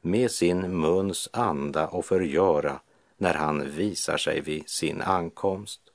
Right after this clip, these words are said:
Det blir ingen stor strid den gången. Jesus kommer bara att andas på honom.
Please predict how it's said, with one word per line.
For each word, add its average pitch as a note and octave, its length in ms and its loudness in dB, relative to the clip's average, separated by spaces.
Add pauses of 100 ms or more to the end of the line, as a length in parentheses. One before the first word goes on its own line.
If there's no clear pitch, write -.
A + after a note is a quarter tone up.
(1400)
Det C3+ 120 6
blir C3 500 8 (120)
ingen B2+ 380 6
stor E2 640 2
strid D2+ 840 -2 (120)
den F#2 420 2
gången. F2 500 0 (1000)
Jesus C3 720 4
kommer F2 380 6
bara F#2 260 6
att - 180 -4 (100)
andas D#2+ 920 -4 (160)
på C#2 240 2
honom. F2+ 360 -6